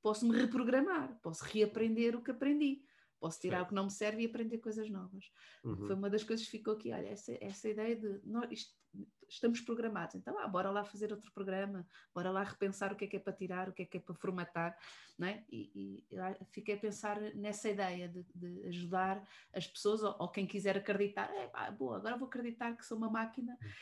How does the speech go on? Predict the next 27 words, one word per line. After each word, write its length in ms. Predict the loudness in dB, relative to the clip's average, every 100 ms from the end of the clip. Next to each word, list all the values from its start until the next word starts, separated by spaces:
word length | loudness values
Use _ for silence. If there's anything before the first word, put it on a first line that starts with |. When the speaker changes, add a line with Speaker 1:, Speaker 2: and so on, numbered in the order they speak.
| -14
Speaker 1:
e 60 | -14
que 80 | -4
fui, 240 | 2 2
Speaker 2:
Uhum. 100 | 0 -6 2
Speaker 1:
ah, 520 | 4 4 2 0 -4
form-, 360 | 2 4 4 0 0
fui, 240 | 0 0
fui 200 | -2 4
programada 500 | 8 10 10 10 8
de 60 | 6
uma 100 | 4
determinada 420 | 2 0 0 2
maneira 320 | 2 2 2
e 60 | 2
agora 200 | 0 0
posso 260 | -2 -8
fazer 140 | -4 -6
isto 140 | -4
de 60 | -6
outra 160 | -8
forma." 260 | -4 -4 -4 -8 -6
Com 140 | 4 6
Speaker 2:
Uhum. 20 |
Speaker 1:
ajuda, 460 | 8 8 6 6
posso 240 | 4 0 -2
ter 140 | -2
aj-, 140 | -2